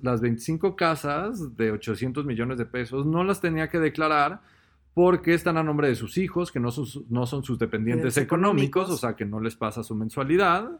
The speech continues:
Speaker 1: Y que
Speaker 2: De su novia,
Speaker 1: de su
Speaker 2: con,
Speaker 1: novia.
Speaker 2: con quien en teoría no vive, porque cada quien está
Speaker 1: Que no es su
Speaker 2: registrado
Speaker 1: concubina.
Speaker 2: en domicilios distintos. O sea, no sabemos si viven o no viven juntos, pero teniendo veinticinco casas está muy fácil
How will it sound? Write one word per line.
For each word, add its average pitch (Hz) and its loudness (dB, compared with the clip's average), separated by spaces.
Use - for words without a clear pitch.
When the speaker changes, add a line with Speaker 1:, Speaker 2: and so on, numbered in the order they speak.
Speaker 1:
Y 196 6
que 165 6
Speaker 2:
De 185 -2
su 226 2
novia, 240 8
Speaker 1:
de 139 6
su 151 2
Speaker 2:
con, 196 6
Speaker 1:
novia. 165 6
Speaker 2:
con 196 -2
quien 196 2
en 196 2
teoría 202 6
no 220 4
vive, 233 6
porque 185 -4
cada 185 2
quien 190 -2
está 180 0
Speaker 1:
Que 135 8
no 139 6
es - 4
su 170 8
Speaker 2:
registrado 151 8
Speaker 1:
concubina. 160 6
Speaker 2:
en 196 2
domicilios 196 0
distintos. 208 -2
O - -10
sea, 151 -6
no 185 -4
sabemos 208 2
si 190 -6
viven 185 0
o 170 -2
no 170 -2
viven 175 0
juntos, 190 -4
pero 160 -2
teniendo 202 2
veinticinco 220 4
casas 214 4
está 190 -4
muy 196 -4
fácil 185 0